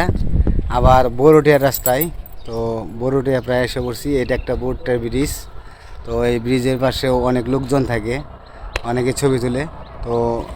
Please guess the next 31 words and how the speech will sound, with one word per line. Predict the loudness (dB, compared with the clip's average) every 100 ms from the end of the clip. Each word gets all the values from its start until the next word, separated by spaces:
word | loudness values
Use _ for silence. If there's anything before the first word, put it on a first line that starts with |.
| -12 -2
জায়গাটাও | 0 2 4 2
সুন্দর। | 2 2 6 4 2 -10 -14 -14 -14 -16 -10 0
আর | 2 4
বিকেলবেলায় | 2 4 6 6 6 6 2 -2
মানে | 0 2 0 -2 -6 -10
একটু | -4 0 2
অন্য | 4 4 6
ধরনেরই | 4 6 6 6 6
আর | 6 2
কি, | -2 -2 0
মজা | 2 4 6 8
লাগে | 6 4 0
আর | -2
কি। | -4 0
জায়গাগুলোয় | 2 2 2 2 2
মানুষজনের | 4 4 4 4 2 4 4
ভিড় | 4
হয়। | 4 4 2 -2 -2 -2 -4 -4 -4 -2
তো | 0
সব | 2 4
কিছু | 4 6
মিলিয়ে | 6 8 10 10 10
এই | 10 10
ব্রিজটা | 8 8 8 10 10
আর | 10
সামনের | 10 8 10 10
একটা | 10 10
ব্রিজ, | 10 10 12 12 12 12 12 12 12 12 12 12
ওইটাও | 12 12
আপনাদের | 12 12 12 12
দেখামো। | 12 12 12 12